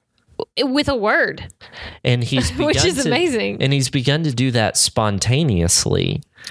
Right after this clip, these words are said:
Speaker 1: Yeah.
Speaker 2: Like, like a few weeks ago when we were on the Ohio River and, um, there were ducks, tons of ducks on the river, he started saying, "Chicken, chicken,
Speaker 1: <laughs>
Speaker 2: chicken." Of course, it's a little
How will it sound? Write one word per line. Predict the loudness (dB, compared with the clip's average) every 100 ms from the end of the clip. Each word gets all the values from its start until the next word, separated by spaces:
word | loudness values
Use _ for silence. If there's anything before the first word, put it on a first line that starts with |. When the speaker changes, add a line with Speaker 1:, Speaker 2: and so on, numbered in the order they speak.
| -16
Speaker 1:
Yeah. | -4 0 0
Speaker 2:
Like, | -2 -6 -4 -4
like | 0 0 0 -2 -6 -2
a | -2
few | 0 0
weeks | 2 2 0 0
ago | 2 2 4 2 2
when | 2 2 2
we | 2
were | 2 2 4 2 0 -4 -2
on | 0 2
the | 2
Ohio | 2 2 2 2 2
River | 2 2 2 0 2 0 -2 -8 -20 -18 -20 _
and, | 0 2 4 2 2 2 0 0 -2
um, | 2 2 2 2 -2
there | -4 -2 0 2
were | 2 0
ducks, | 0 0 0 -2 0 0
tons | 2 2 2 2 2
of | 0 2
ducks | 2 2 0 0
on | 2 0 2
the | 2
river, | 2 2 2 0 0 -4 -8 -12 -14 -6
he | 0 2 4
started | 2 2 2 2 0
saying, | 2 0 -2
"Chicken, | 0 0 0 0 0 -4 -6 -6 -2
chicken, | 0 2 0 0 -2 0
Speaker 1:
<laughs> |
Speaker 2:
chicken." | 2 2 2 0
Of | 0 2
course, | 0 2 0
it's | 0 2
a |
little | 0 0 0 0 0 -6